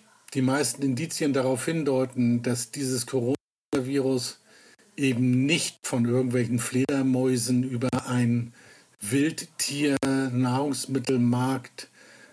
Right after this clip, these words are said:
auf irgendwelche unbedarften Chinesen gekommen ist, sondern dass es eben in den Labors für, äh, bi-, biologische Forschung, dass dort eben an solchen Viren gearbeitet worden ist und sie dann irgendwie entwischt sein müssen.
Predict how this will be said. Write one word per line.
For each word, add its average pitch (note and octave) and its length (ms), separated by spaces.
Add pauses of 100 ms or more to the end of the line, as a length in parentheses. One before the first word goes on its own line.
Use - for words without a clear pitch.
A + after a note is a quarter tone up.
auf C3 420
irgendwelche C3 520
unbedarften B2+ 640
Chinesen B2 500
gekommen C#3+ 440
ist, C#3+ 340 (580)
sondern C3+ 320
dass B2+ 200
es C3+ 180
eben B2+ 300
in B2+ 80
den B2 160
Labors B2 1000
für, B2+ 560
äh, A2+ 200 (360)
bi-, G3 160 (100)
biologische D#3 680
Forschung, C#3 640 (540)
dass B2 240
dort C#3 340
eben C3+ 260
an B2 140
solchen B2 460
Viren B2+ 240
gearbeitet B2 560
worden A#2+ 260
ist A#2+ 300 (400)
und A#2+ 160
sie A#2+ 200
dann B2+ 320
irgendwie B2 300
entwischt A#2+ 480
sein A2+ 300
müssen. G#2 380